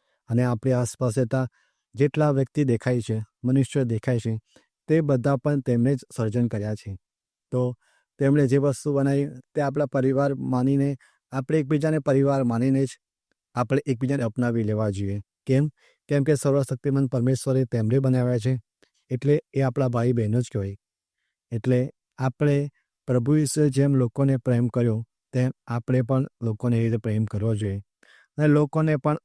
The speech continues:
આપણા માનવા જોઈએ. કેમ કે આપણે જ્યારે લોકોને આપણા માનીશું, ત્યારે આપણે સાચો પરમેશ્વરને પ્રેમ કરી શકીશું.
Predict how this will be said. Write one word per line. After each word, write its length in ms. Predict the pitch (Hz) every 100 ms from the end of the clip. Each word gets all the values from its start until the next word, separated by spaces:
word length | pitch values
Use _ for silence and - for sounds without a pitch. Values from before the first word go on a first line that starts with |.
| _
આપણા 400 | 127 - 127 123 -
માનવા 380 | 117 107 104 113
જોઈએ. 280 | 104 101 101 101 _ _ _ _ -
કેમ 160 | 135 127
કે 160 | 143 139 127 _ _ _
આપણે 320 | 123 113 135
જ્યારે 240 | 131 135 139
લોકોને 360 | 123 117 135
આપણા 300 | 131 110 135
માનીશું, 500 | 123 117 135 - 117 107 - _ _ -
ત્યારે 180 | 127 135
આપણે 240 | 127 131
સાચો 360 | 127 123 113 139
પરમેશ્વરને 580 | 135 123 123 117 127 127
પ્રેમ 260 | 123 117
કરી 260 | 113 113 123
શકીશું. 460 | 110 104 104 -